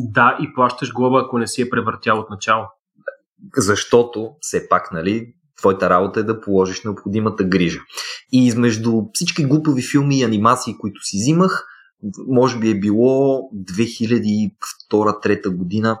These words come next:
Speaker 2: някъде там, а, някакъв странен филм, братовчет ми е на гости, призрачен кораб, не знам си какво, взимаме призрачен кораб, звучи интересно, вълнуващо, приключенско, а то още първата сцена или една от първите сцени е за едно корабно въже, което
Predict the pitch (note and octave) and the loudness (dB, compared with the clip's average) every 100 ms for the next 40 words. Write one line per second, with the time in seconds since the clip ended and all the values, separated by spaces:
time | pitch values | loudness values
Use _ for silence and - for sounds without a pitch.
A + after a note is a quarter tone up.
0 | _ G2+ F#2+ - F2+ - A#2 C3+ C#3+ _ | _ -2 0 0 -2 2 0 0 -8 _
1 | _ _ - D#3 D#3 D3+ D3 - F3+ D3+ | _ _ -2 2 4 2 0 -2 0 0
2 | - - B2+ A#2 F#2+ - D#3 C#3 G#2 - | -2 -4 0 0 0 -2 -2 0 -2 -4
3 | - B2 - F#2 F2+ F#2 G#2+ D#3 D#3+ - | 0 0 0 -4 -2 -2 2 2 0 -4
4 | - B2 G#2+ F#2 - E2 E2+ C#3+ C#3 C3+ | -4 0 2 0 -2 -8 -2 2 4 2
5 | C3+ - _ _ _ A#2+ A2+ G#2+ D#2+ - | -2 -18 _ _ _ -8 -2 0 0 -6
6 | - D3+ B2+ B2 G#2+ G2 - F#2+ F2 E2+ | -2 0 2 0 0 -2 0 -2 0 -2
7 | F#2+ E2+ D3+ B2+ B2+ A2+ G#2+ - B2 G2 | -4 0 4 4 2 -4 -10 -6 -6 -2
8 | G2+ B2 B2+ B2 F#2+ G2+ A2+ B2 A2 - | 2 2 2 -4 -4 -2 0 0 -2 -12
9 | - F2 F#2 - D3 D3+ - F3+ F3 - | -14 -12 -12 -2 0 0 0 -4 -4 -12
10 | - - - C#3 D#3+ - - - D#3 C#3+ | -12 -6 -2 2 2 0 -8 0 2 2
11 | - - - C#3+ C3+ A2+ B2+ B2+ - C3 | -4 -6 0 2 4 2 2 0 2 2
12 | A#2 F#2+ - C3 B2+ A2 A#2 A#2+ - A#2 | 0 -4 -2 0 2 2 2 2 4 4
13 | G#2+ G#2+ G2 G2+ A2 - G#2+ - G2+ | 2 0 0 2 0 0 -2 -2 -8